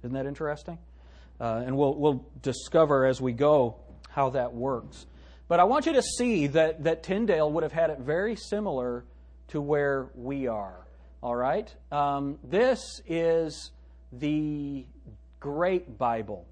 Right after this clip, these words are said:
The next Bible that came, so you had, you had Wycliffe, then you had Tyndale, Coverdale. The next Bible was the Great Bible. It was called the Great Bible because it was big.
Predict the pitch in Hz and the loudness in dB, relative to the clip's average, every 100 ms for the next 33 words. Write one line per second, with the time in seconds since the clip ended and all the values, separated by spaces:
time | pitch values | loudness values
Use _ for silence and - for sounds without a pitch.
0 | - - - - 160 196 302 - 185 165 | -20 -20 -10 0 4 4 2 4 8 8
1 | 151 139 - 147 147 220 220 214 220 202 | 6 0 0 0 2 2 4 6 8 6
2 | 175 185 180 165 190 190 185 196 180 180 | 2 2 2 4 6 6 4 2 4 2
3 | 165 165 160 147 139 127 - - - - | 0 2 2 2 0 -2 -14 -20 -6 0
4 | 170 156 156 147 175 156 156 151 143 139 | 4 6 6 4 4 4 4 4 4 4
5 | 135 - - - 160 185 269 196 170 165 | 2 -14 -8 2 4 4 2 6 8 8
6 | 160 151 139 120 127 151 165 120 107 104 | 6 4 2 -4 0 0 0 -4 -4 -4
7 | 110 - - - - - 147 - 226 180 | -8 -14 -20 -20 -10 -2 0 4 4 6
8 | 175 180 160 165 156 185 160 139 107 156 | 4 6 4 4 2 0 0 -4 -2 -2
9 | 117 | -2